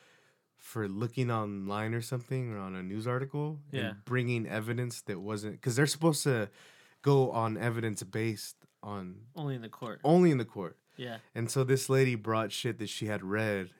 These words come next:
Speaker 1: and presented it to the jury. And they
Speaker 2: Yeah.
Speaker 1: found out and she got kicked out.
Speaker 2: Oh my God.
Speaker 1: So they did it a fourth time. And this time, I think the jury spent, like,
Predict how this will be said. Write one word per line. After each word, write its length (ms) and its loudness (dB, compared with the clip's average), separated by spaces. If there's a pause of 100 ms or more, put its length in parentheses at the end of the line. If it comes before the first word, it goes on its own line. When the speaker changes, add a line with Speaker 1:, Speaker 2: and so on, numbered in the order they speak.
(120)
Speaker 1:
and 200 -8
presented 540 -4
it 240 -4
to 120 -8
the 160 -6
jury. 680 -4 (760)
And 120 -4
they 40 -2
Speaker 2:
Yeah. 60 0
Speaker 1:
found 320 0
out 120 4
and 100 -4
she 120 -8
got 140 -4
kicked 240 -8
out. 220 -8 (340)
Speaker 2:
Oh 200 -12
my 220 -16
God. 280 -18 (280)
Speaker 1:
So 200 -2
they 140 0
did 180 4
it 140 2
a 80 -2
fourth 440 0
time. 480 -2 (1040)
And 240 -6
this 220 4
time, 500 0 (500)
I 100 -4
think 200 -4
the 80 -6
jury 320 -2
spent, 580 -6
like, 480 -12